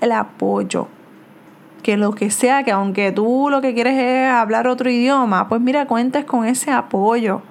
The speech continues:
para poder hacerlo, para poder lograrlo. No exijas que te entiendan, exige o pide apoyo,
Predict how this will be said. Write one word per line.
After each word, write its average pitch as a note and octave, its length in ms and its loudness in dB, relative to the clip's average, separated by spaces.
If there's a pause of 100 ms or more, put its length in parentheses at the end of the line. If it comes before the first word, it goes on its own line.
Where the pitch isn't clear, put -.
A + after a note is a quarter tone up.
(720)
para G#3 240 2
poder G3+ 320 0
hacerlo, A3 680 0
para F#3+ 240 -2
poder F#3+ 320 -2
lograrlo. F#3+ 880 0 (500)
No A#3 160 4
exijas C4 1000 -2 (640)
que A3 200 0
te G#3+ 140 0
entiendan, G3+ 1040 0
exige A3 680 -2 (120)
o G3 180 0 (100)
pide A#3+ 640 0 (840)
apoyo, F#3+ 560 -4